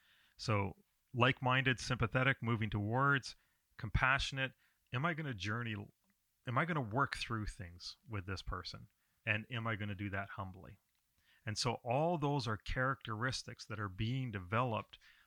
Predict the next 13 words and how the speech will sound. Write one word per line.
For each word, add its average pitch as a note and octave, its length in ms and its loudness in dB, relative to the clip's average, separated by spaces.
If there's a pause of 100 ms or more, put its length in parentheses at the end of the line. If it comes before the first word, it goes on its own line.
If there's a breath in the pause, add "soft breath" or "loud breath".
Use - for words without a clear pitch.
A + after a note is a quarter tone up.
(180 soft breath)
um, G2 300 -6 (240)
as A#2 260 4
we B2 140 0
go A#2+ 260 0
through A2 380 -4
difficult A2 560 -4
times A2 380 -4
and G#2+ 140 -6
as A2+ 280 0
we A#2 100 -2
go G#2 240 -4
through G#2+ 220 -6
difficult G#2+ 580 -8